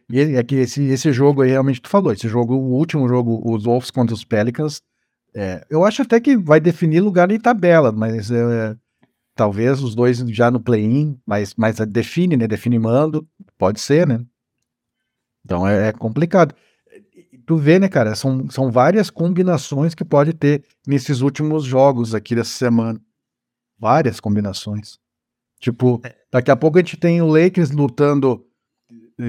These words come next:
Speaker 1: já encaminhado no play-in, mas lutando por um, por um playoff direto. Pode acontecer. Pode acontecer.
Speaker 2: Eu
Speaker 1: Tem
Speaker 2: acho,
Speaker 1: mais jogos,
Speaker 2: inclusive,
Speaker 1: né?
Speaker 2: que o, o critério de desempate pode definir playoff direto ou play-in. Por exemplo,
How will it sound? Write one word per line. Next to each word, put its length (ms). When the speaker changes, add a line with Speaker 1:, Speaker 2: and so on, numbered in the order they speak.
Speaker 1:
já 140
encaminhado 420
no 80
play-in, 340
mas 180
lutando 420
por 140
um, 240
por 140
um 40
playoff 360
direto. 520
Pode 200
acontecer. 640
Pode 140
acontecer. 280
Speaker 2:
Eu 80
Speaker 1:
Tem 100
Speaker 2:
acho, 100
Speaker 1:
mais 160
jogos, 200
Speaker 2:
inclusive, 240
Speaker 1:
né? 40
Speaker 2:
que 140
o, 140
o 100
critério 480
de 60
desempate 600
pode 240
definir 480
playoff 380
direto 400
ou 80
play-in. 440
Por 140
exemplo, 500